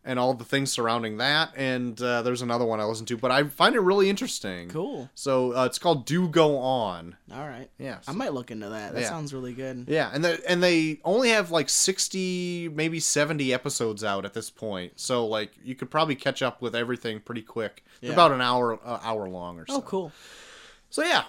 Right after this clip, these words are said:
Speaker 1: that's all I've been into this last week, J T.
Speaker 2: Sounds good.
Speaker 1: Next week, Batman.
Speaker 2: Lego.
Speaker 1: Lego
Speaker 2: Batman.
Speaker 1: style.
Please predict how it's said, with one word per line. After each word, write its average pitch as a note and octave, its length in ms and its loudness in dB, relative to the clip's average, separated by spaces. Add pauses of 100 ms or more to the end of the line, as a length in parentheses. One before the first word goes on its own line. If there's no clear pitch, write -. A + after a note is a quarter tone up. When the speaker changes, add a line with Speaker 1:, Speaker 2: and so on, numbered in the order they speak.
(500)
Speaker 1:
that's B3+ 200 0
all D4+ 160 6
I've E4+ 120 -2
been F4 100 -2
into C#4+ 260 -2
this C3 220 -4
last B2+ 300 0
week, G#2+ 180 -6
J F#2+ 200 -6
T. E2+ 260 -10
Speaker 2:
Sounds G#2 580 -14
good. C3 680 -8 (120)
Speaker 1:
Next A#2 480 -10 (140)
week, A#2+ 460 -6 (280)
Batman. C3+ 1000 -2
Speaker 2:
Lego. C#3 880 0 (420)
Speaker 1:
Lego A2 360 -2
Speaker 2:
Batman. - 20 -10
Speaker 1:
style. F2 580 -4